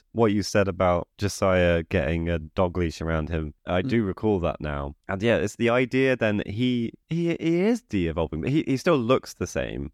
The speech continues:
Speaker 1: but Control has him on a leash, and she's now had all the elocution les-,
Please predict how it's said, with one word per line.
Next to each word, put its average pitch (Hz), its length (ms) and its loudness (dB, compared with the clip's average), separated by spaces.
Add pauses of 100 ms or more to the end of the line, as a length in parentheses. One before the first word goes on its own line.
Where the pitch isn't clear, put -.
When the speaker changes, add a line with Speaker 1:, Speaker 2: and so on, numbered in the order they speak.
Speaker 1:
but 98 240 0 (100)
Control 110 540 0
has 104 280 0
him 104 220 0
on 90 140 0
a 90 100 2
leash, 85 580 -2 (120)
and 87 480 0 (120)
she's 107 320 0
now 90 200 2
had 95 180 0
all 90 140 2
the 85 120 2
elocution 82 560 -2
les-, 76 260 -4